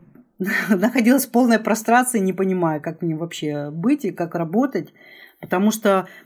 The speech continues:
как-то мы в "Новой газете" привыкли уже работать так, что, ну,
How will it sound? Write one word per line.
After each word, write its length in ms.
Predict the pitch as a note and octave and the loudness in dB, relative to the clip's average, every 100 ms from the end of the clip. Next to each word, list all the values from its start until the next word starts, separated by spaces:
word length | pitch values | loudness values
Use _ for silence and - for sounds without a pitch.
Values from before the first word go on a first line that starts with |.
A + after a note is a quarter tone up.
| - | -6
как-то 280 | A3 A3 A3+ | -4 0 2
мы 320 | G#3+ G#3 G3+ | 4 4 2
в 220 | F#3+ E3+ | -2 0
"Новой 200 | G3+ G#3+ | 4 4
газете" 320 | G3 G3 A3 G3 | 4 4 2 2
привыкли 320 | F#3+ A3+ B3 | 0 2 4
уже 280 | A3 F#3 F3 | 2 4 2
работать 440 | F3 F#3 F#3+ E3+ | 2 -2 -4 -2
так, 180 | F3+ F3 | -2 -2
что, 840 | - - D3+ D3 D3 D3 D3+ D3 - - - | -6 -8 -6 -4 -6 -6 -8 -10 -14 -14 -4
ну, 280 | E3 D3 | -4 -4